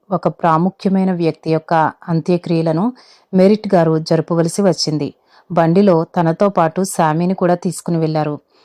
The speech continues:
ఆ అంత్యక్రియలలో సహాయము చేయడానికి దారిలో ఇద్దరు పాదిరిగార్లను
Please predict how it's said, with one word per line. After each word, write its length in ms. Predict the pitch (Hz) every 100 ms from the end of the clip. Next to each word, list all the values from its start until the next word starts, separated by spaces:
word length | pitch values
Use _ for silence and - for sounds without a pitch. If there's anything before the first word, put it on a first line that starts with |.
| _ -
ఆ 40 |
అంత్యక్రియలలో 920 | 165 160 156 185 185 180 165 160 160 240
సహాయము 580 | - 160 170 160 175 208 180
చేయడానికి 580 | 170 160 156 151 151 147 _ _ _ 175
దారిలో 440 | 175 180 220 220
ఇద్దరు 320 | 220 170 180
పాదిరిగార్లను 1040 | 175 165 160 160 202 196 175 170 165 160